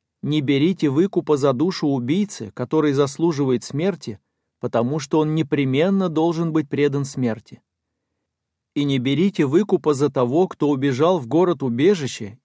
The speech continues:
и хочет вернуться жить в свою землю до смерти первосвященника. Не оскверняйте землю, в которой живете,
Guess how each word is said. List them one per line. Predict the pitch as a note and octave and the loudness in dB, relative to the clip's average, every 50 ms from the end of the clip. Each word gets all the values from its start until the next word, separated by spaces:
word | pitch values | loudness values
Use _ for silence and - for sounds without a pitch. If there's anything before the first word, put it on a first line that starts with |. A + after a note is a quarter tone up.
| _ - | _ -4
и | D3 | -4
хочет | C#3 - A#3 A#3 - - G3+ - - | 0 2 0 0 2 0 -2 -2 0
вернуться | D#3 F3 D#3 D#3 E3 G3+ A3+ G#3 - - D3+ | 0 2 2 2 2 2 0 0 0 0 0
жить | C3+ C3 D#3 F#3 F3 | 2 2 0 0 -2
в | - - | -6 -6
свою | - D#3 C#3+ C#3 C3 A#2+ A#2 | -2 0 0 2 2 0 -2
землю | A2 A2 C#3+ F3+ G#3 G3+ F3 C#3 A#2+ - | -2 0 0 2 2 2 0 -2 -4 -6
до | A#2+ A2+ C3+ B2+ | -2 0 0 -2
смерти | - - C3+ C3+ C#3+ D3 C#3 - D3 | 0 -2 -2 0 0 0 0 -2 -6
первосвященника. | C3+ - C#3 C3 B2+ B2+ A#2 - - B2 - - - B2+ B2 A2+ G#2+ G#2 G2+ - - A2+ _ _ _ _ _ _ _ _ _ _ _ _ _ _ _ _ _ _ _ _ _ _ | -2 0 0 0 0 -2 -2 -4 -6 -6 -6 -4 -2 -2 -2 0 -2 -4 -8 -12 -16 -20 _ _ _ _ _ _ _ _ _ _ _ _ _ _ _ _ _ _ _ _ _ _
Не | C3+ C#3 C#3+ D3+ | -4 -2 0 0
оскверняйте | D3+ D3+ - - D#3 E3 E3+ D#3+ E3+ F#3 G3+ G#3 F#3+ - - C3 | 0 -2 -4 0 2 2 4 4 4 4 4 4 2 2 0 -4
землю, | B2+ A#2 C3 D3+ E3+ E3 C#3+ C3 B2 | -2 0 2 2 2 2 2 2 0
в | A#2 - | 0 2
которой | - C3+ B2+ - D#3 D#3 D#3 D#3 C#3+ | -2 -2 0 2 0 2 2 0 0
живете, | A#2 C3 C#3+ C#3 D3 F3+ F#3+ F3 - A#2 G#2 G#2 | 0 -2 -2 0 2 2 2 0 -2 -8 -12 -14